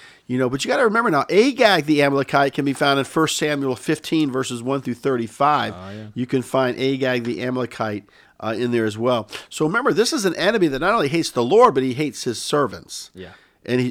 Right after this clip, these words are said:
Speaker 1: and he's gonna come after us. See, for those who listen to the podcast, the Bible says, "Submit yourself to God, resist the devil, he will flee from you."
Speaker 2: Yep.
Speaker 1: Remember when Yeshua was in the wilderness, the enemy came to him.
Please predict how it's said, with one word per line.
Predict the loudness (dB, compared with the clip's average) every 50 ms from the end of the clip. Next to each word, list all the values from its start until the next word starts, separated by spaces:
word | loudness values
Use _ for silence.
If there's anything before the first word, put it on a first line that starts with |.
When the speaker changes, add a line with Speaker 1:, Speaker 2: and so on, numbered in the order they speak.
| -2
Speaker 1:
and | -2 -2 -2
he's | -2 0
gonna | 0 0 2 2
come | 0 0 0 0
after | 2 0 0 -2 -4 -8
us. | -8 -6
See, | -6 -6 -6 -6 -8 -10
for | -10 -2
those | 2 4 4 4 4
who | 2
listen | 0 0 0 0 -4 -6
to | -8 -8
the | -10 -4
podcast, | 0 2 2 2 2 0 -2 -2 -2 -2 -4 -6 -8 -14 _ _ _ -20 -20 _ _ _
the | -10 -6
Bible | 0 2 4 4 4 2 0 -2
says, | -2 -2 -2 -2 -2 -4 -8 -10 -16 -20 -20 _ -20 -20 _ _ _ _
"Submit | -14 -12 -8 -6 -4 -4 -4 -4 -4
yourself | -4 -4 0 2 2 2 2
to | 0 -4
God, | -2 0 0 2 2 0 -2 -4 -6 -12 _ _ _ _ _ _ _ _ _ _
resist | -14 -14 -12 -6 4 6 6 6 6 2 -2
the | -2
devil, | -2 0 -2 -4 -4 -4 -8 -10 -12 -16 -20 _ _ _ _ _
he | _ -8 -6 -6
will | -6 -6
flee | -8 -6 -2 -2 -2 -2
from | -2 -6 -10 -12
you." | -14 -16 -20 _
Speaker 2:
Yep. | -14 -14 -14 -14 _ _ _ _ _
Speaker 1:
Remember | -6 0 2 2 4 6 6
when | 6 4 4
Yeshua | 2 0 0 0 4 4 6 6 6
was | 4 2 0
in | 0
the | -2 0
wilderness, | 2 2 2 2 2 0 -4 -6 -10 -14 -16 -18 _ _ _ _ _ _ _ _ _ _ _ _ _ _ _ _ _ _ _ _ _ _ _ _ _ _ _ _ _ _ _ _ _ _
the | -6 -4
enemy | -2 -2 -4 -4
came | -4 -4 -4 -4 -6
to | -10 -12 -12
him. | -12 -14 -20